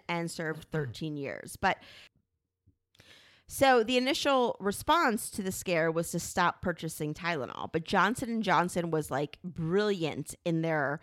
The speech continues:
Speaker 1: you know, th-, their redirection of the whole thing. And they quickly turned the scare into a rebranding.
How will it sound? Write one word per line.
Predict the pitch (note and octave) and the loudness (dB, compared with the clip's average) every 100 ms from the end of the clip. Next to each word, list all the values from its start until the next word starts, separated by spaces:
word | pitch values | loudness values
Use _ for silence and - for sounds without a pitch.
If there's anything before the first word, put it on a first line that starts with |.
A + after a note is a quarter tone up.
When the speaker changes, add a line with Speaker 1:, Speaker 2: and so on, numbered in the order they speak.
| - - _ _ | -10 -20 _ _
Speaker 1:
you | - | 0
know, | F3+ D3+ A#2 - | 2 2 0 -8
th-, | - - | -10 -4
their | F3+ E3 | -2 -2
redirection | D#3+ G3 F3 E3+ D#3+ - F3+ | -2 0 4 4 4 0 0
of | F3+ F3 | 0 2
the | |
whole | G3 F#3+ G3 | 2 2 2
thing. | - G3+ G3+ G#3+ A#3+ - | 0 0 0 -2 -4 -4
And | E3+ E3+ E3+ - | -2 -2 -2 -4
they | E3+ | -4
quickly | - A#3+ - B3+ | -4 -6 -6 -10
turned | - G3 F3+ | -4 -4 -4
the | F3+ | -6
scare | - F#3 E3+ | -4 0 0
into | - F3+ - | 0 -6 -4
a | F3 | -6
rebranding. | D3+ D#3 D3+ D#3+ E3+ F#3 F#3+ C#3+ F2 C#3+ | -4 -4 -2 0 2 2 0 -2 -6 -12